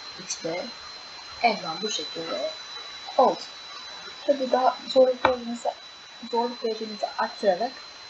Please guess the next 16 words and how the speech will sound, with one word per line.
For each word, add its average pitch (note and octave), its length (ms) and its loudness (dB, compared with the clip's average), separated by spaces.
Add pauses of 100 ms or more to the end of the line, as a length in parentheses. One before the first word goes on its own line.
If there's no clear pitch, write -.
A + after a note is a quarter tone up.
(160)
daha A3+ 180 -2
güzel, G3+ 380 2 (580)
eee, F3 220 0 (2250)
desenler A3 460 2
yapmaya G#3+ 380 2
başlayabilirsiniz. F#3+ 920 0 (360)
İlk C4+ 180 6
adımda B3+ 280 8
belki B3 320 0
zorlanırsınız A#3 680 -4 (140)
ama G3 280 -2
diğer G#3 240 0
adımlarda F3 680 -4 (120)
bu A#3 80 -8
zorluğunuz G#3 420 -4
ortadan G#3 420 -4